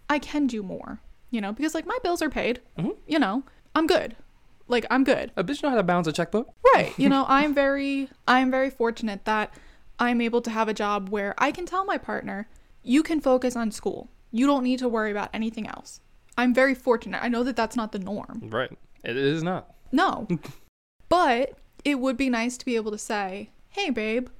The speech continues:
Speaker 1: I make enough. Let's go away for the weekend. I know I had a rough week at work and you had a rough week of classes. Let's, let's go, let's
Speaker 2: Let's treat ourselves.
Speaker 1: let's go on a little trip," you know?
Speaker 2: Mm-hmm.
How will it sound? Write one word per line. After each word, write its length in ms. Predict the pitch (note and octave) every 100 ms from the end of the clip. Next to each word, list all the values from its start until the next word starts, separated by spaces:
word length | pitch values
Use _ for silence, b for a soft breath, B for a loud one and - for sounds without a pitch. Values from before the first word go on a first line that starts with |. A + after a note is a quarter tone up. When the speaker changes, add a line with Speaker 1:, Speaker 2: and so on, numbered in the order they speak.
| - - -
Speaker 1:
I 140 | D4+
make 220 | F4 F4
enough. 420 | D4+ C#4 D4 - - - -
Let's 180 | G4+ G#4
go 140 | G#4
away 220 | G4 D#4 C#4+
for 140 | -
the 80 | G#3
weekend. 320 | F#3+ F#3+ F#3+
I 60 | A3+
know 180 | C4 C4+
I 140 | B3+
had 160 | C4 C4
a 60 |
rough 240 | B3 B3 B3
week 240 | B3+ B3
at 180 | B3 A3+
work 320 | A#3+ A#3 A#3+
and 220 | A3 A3
you 80 | A#3
had 120 | A#3+
a 220 | G#3 F#3+ - -
rough 220 | A#3+ A#3+ A#3+
week 200 | A#3+ A#3+
of 80 |
classes. 520 | A#3 G#3+ A3 A#3 A3+ - - -
Let's, 320 | C5+ - - -
let's 180 | A#4+ -
go, 140 | G4+ F#4+
let's 20 | F4+ G4
Speaker 2:
Let's 140 | -
treat 180 | - C4+
ourselves. 460 | G2+ - D2 - -
Speaker 1:
let's 160 | G4 -
go 100 | G4+
on 120 | G4+
a 60 | F#4
little 200 | E4 E4
trip," 440 | - A3+ - - - - -
you 120 | A#3+
know? 300 | G3+ G#3 A3
Speaker 2:
Mm-hmm. 240 | A#2 A#2